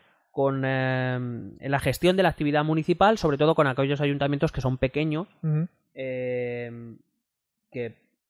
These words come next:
Speaker 1: digamos, por presupuesto, pues no pueden afrontar, eh, la gestión de ciertos servicios públicos. El ejemplo más común es el de las basuras.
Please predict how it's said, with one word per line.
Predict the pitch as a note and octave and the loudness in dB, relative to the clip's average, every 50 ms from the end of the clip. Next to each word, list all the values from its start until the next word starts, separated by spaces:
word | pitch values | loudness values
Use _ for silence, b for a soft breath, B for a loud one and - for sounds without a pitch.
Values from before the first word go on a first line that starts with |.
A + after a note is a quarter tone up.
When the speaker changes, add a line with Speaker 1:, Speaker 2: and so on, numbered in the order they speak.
| _ _ _ - | _ _ _ -10
Speaker 1:
digamos, | C3 B2+ C3+ D3 D3 - | -6 -4 -2 -2 0 2
por | - C#3 B2+ B2 - | 2 2 2 0 0
presupuesto, | - B2+ - - A#2+ A2+ C3+ C#3+ D3+ - - D#3+ D3+ | 0 0 0 0 0 2 4 4 4 2 0 -6 -6
pues | - C3+ A#2 | -6 -8 -10
no | A#2 A#2 A2 | -10 -10 -10
pueden | A2+ A#2+ A#2+ A#2+ A#2+ A#2 A#2+ | -8 -6 -6 -4 -4 -6 -6
afrontar, | A2+ A2 - B2 A#2+ A#2+ A#2+ A#2 B2 B2+ B2+ B2+ B2+ B2+ B2 | -8 -10 -8 -8 -8 -8 -6 -4 -4 -2 -2 0 -2 -2 -4
eh, | A#2+ A#2+ G#2+ A2 G2+ F2 F2+ F#2 _ _ _ _ _ _ - | -6 -8 -12 -12 -12 -14 -16 -20 _ _ _ _ _ _ -8
la | - B2 A#2 | -4 -4 -2
gestión | - C3 - - C3+ C3+ | -2 -2 -2 0 0 0
de | C3+ - | 2 2
ciertos | C#3+ C3 - C3 | 0 0 0 -2
servicios | - B2+ B2 A#2+ B2+ A2+ | -2 -2 -4 -4 -6 -6
públicos. | - C3 A#2 G#2+ G#2+ - - G2+ - - - - | -6 -6 -6 -6 -6 -6 -8 -8 -10 -10 -10 -10
El | A2 A2 | -6 -6
ejemplo | A2+ A2 - C3 B2 B2+ B2+ | -4 -4 -2 -2 0 0 0
más | A#2+ A#2+ - | 0 0 0
común | - C#3 C3 C#3 D#3 D#3 | 0 0 0 2 2 0
es | D3+ C3+ | 0 0
el | C3 B2 A#2+ | 0 0 2
de | A#2 | 2
las | A2+ A2+ | 0 0
basuras. | A2 G#2+ G#2 - A2+ G2+ F#2 F#2+ - | 0 -2 -2 -2 -4 -6 -6 -8 -14